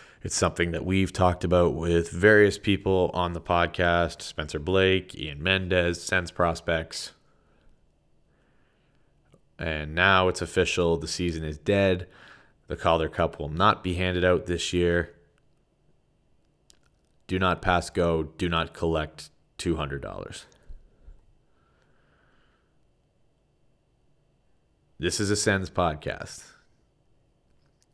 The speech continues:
So naturally, we're gonna talk about the Belleville Senators and what this means for them. And I tell you, man, I am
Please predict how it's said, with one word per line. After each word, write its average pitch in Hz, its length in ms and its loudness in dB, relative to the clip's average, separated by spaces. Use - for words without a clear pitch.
So 73 400 -4
naturally, 90 480 0
we're 85 140 -2
gonna 85 120 -2
talk 82 300 0
about 87 160 -2
the - 40 -18
Belleville 82 360 2
Senators 80 640 -4
and 92 160 0
what 90 200 2
this 87 200 -4
means 80 220 -4
for 85 100 -6
them. 127 380 2
And 90 340 0
I 90 140 -2
tell 87 240 0
you, 85 80 2
man, 87 220 0
I 92 160 2
am 87 320 0